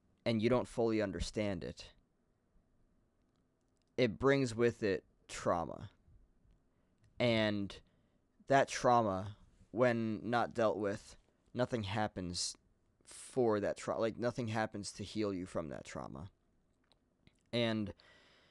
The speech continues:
instead of kinda just, like, you know, carrying it out in life and just letting it, you know, just, just hang out on the sidelines, you've gotta deal with it.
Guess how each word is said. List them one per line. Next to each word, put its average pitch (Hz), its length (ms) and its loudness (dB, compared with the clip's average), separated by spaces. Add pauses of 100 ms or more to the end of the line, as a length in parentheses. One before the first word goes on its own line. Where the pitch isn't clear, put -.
(300)
instead 143 380 6
of 139 100 4
kinda 131 240 4
just, 127 220 0
like, 117 280 4 (240)
you 135 80 0
know, 104 280 2 (600)
carrying 120 520 2
it 110 100 2
out 101 240 6
in 120 100 -2
life 113 460 0
and 107 180 -2
just - 380 -6 (1700)
letting 127 400 4
it, 113 140 -2
you 120 120 -4
know, 110 140 2
just, 113 240 -6
just 117 160 -6
hang 117 220 0
out 117 120 4
on 101 80 0
the 101 80 -2
sidelines, 92 840 0 (1200)
you've 120 160 0
gotta 151 200 8
deal 110 280 2
with - 180 -10
it. 67 180 -8